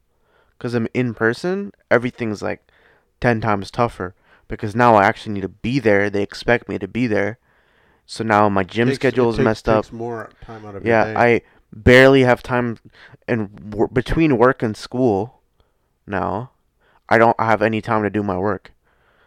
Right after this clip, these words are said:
Speaker 1: So, like, m-, only days I don't wo-, I don't, uh, I barely have school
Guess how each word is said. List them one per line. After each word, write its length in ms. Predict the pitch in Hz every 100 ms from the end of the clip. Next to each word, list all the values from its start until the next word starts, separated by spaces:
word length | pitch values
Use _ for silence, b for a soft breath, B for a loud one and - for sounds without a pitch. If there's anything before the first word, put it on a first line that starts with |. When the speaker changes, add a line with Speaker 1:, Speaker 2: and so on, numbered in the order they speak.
| _ _
Speaker 1:
So, 220 | - 110
like, 240 | 104 104 - _ -
m-, 240 | - 113 117
only 200 | 135 139
days 240 | 127 131 110
I 60 |
don't 240 | 104 123 71
wo-, 140 | 104 - - - -
I 300 | 107 107 107
don't, 360 | 101 120 113 - _ _ _ _ _ _ -
uh, 800 | 98 95 92 95 92 92 98 - - - _ _ _ _ _ -
I 80 | 90
barely 440 | 92 113 123 131
have 240 | 127 135 -
school 480 | - 147 160 175